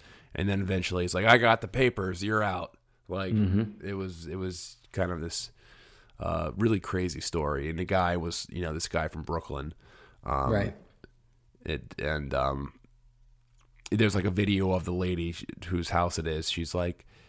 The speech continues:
Speaker 1: and she's calling him by his name. I think, I forget his name, but he's like, I th-, let's just say it's Jacob. She's like, "Jacob,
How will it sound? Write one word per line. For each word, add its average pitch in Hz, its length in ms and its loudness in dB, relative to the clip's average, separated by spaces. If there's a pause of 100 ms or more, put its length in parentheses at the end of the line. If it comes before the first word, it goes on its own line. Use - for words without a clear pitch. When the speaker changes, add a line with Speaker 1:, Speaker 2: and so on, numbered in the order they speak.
Speaker 1:
and - 100 -2
she's 107 160 6
calling 117 320 8
him 104 100 6
by 95 200 4
his 92 160 -2
name. 90 300 -2
I 85 60 -4
think, 92 180 -6
I 98 80 -6
forget 101 320 0
his 90 160 -2
name, 80 420 -2
but 82 100 -4
he's 87 240 -4
like, 82 280 -2 (180)
I - 60 -12
th-, 85 80 -12 (240)
let's 98 140 -4
just 87 120 -4
say 87 140 0
it's 82 140 -6
Jacob. 85 460 -2
She's 92 120 -6
like, 110 160 0
"Jacob, 151 500 6